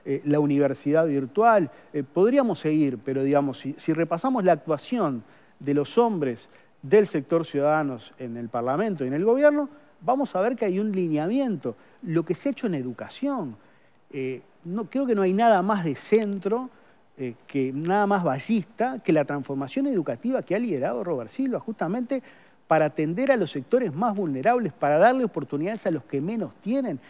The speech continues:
Hacia ellos va dirigida la transformación de la educación. No va dirigida a quienes van al,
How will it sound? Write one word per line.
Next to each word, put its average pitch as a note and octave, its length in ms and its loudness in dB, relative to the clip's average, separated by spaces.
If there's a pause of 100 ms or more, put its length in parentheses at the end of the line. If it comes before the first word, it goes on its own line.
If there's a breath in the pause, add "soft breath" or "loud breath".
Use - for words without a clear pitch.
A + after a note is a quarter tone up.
(220 loud breath)
Hacia D#3 420 0
ellos A#3 340 2
va D#3 100 4
dirigida D#3 640 0 (260 loud breath)
la D3 140 0
transformación C#3 560 -2
de C#3 100 -2
la B2+ 60 -2
educación. B2 460 -6 (320 soft breath)
No C#3+ 160 0
va C4 120 6
dirigida D#3+ 520 4
a C3 180 -2
quienes B2+ 260 -6
van C#3+ 200 -2
al, A2+ 240 -4